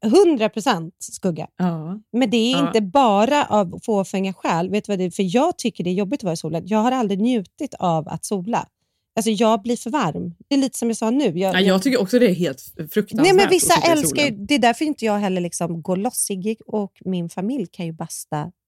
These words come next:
Speaker 1: på riktigt nu på sommaren.
Speaker 2: Det
Speaker 1: Två,
Speaker 2: älskar jag
Speaker 1: tre,
Speaker 2: i och för sig.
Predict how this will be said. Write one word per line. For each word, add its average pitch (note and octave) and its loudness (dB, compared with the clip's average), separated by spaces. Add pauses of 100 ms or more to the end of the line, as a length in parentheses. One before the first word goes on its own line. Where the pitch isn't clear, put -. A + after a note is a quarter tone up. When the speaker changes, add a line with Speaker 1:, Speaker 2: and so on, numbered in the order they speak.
(160)
Speaker 1:
på F3+ 0
riktigt - -8
nu D#3+ -6
på - -10
sommaren. F3+ -2
Speaker 2:
Det A#3 8
Speaker 1:
Två, E3 4
Speaker 2:
älskar D3 -4
jag C#3 2
Speaker 1:
tre, F3+ 2
Speaker 2:
i E3+ 0
och D#3+ -6
för - -10
sig. - -16